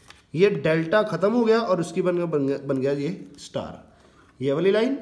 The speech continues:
ये वाली लाइन और ये वाली लाइन, ये, ये और ये, One, three by five, three by two, समझ गए? three by two, three by five, सवाल ख़त्म।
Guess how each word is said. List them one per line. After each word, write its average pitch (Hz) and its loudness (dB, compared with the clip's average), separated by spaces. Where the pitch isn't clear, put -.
ये 131 -2
वाली 175 -2
लाइन 196 0
और 180 -6
ये 123 -2
वाली 113 -6
लाइन, 110 -6
ये, 160 0
ये 135 -6
और 131 -4
ये, 113 -6
One, 165 0
three 131 -4
by 180 2
five, 220 0
three 117 -6
by 104 -6
two, - -12
समझ 165 -2
गए? 233 0
three 127 -4
by 175 2
two, 226 0
three 120 -6
by 170 2
five, 220 0
सवाल 101 -10
ख़त्म। - -14